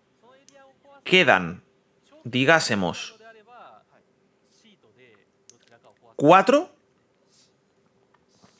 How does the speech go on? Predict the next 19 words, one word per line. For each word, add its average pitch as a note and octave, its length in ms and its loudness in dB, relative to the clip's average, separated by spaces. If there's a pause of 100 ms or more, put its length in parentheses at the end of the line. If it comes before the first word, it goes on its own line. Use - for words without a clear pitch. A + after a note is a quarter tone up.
(320)
¿Vale? D3+ 380 2 (680)
Tenemos C3+ 280 2
varias C#3+ 280 4
habilidades. E3 760 2 (920)
Fase D#3+ 320 0
número D3 260 2
tres. A3+ 340 0
El C#3 160 2
avatar C3+ 320 2
de G3 60 2
abajo F3 260 4
de D#3+ 80 4
Cell F3 240 0
me C#3+ 120 0
recuerda C#3+ 360 2
al A#2+ 80 2
Dragon C#3+ 280 0
Ball B2+ 160 0
Legends. D#3 600 -4